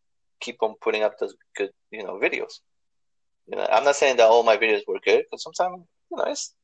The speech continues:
it's, it's not good, it's bad, you know? I mean, it's, it's not bad. It's just people don't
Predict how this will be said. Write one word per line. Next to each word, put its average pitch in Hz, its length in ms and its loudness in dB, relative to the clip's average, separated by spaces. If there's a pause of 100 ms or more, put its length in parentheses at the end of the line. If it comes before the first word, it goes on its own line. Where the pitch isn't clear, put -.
it's, - 120 -14 (380)
it's - 140 -10
not 320 140 2
good, 392 120 2
it's - 100 -4
bad, - 300 4
you 302 80 -10
know? 359 180 -2
I - 60 4
mean, 320 220 4
it's, - 160 -8
it's - 100 -4
not 381 160 4
bad. - 240 6 (500)
It's - 120 -10
just 170 320 2
people 165 260 2
don't 139 480 2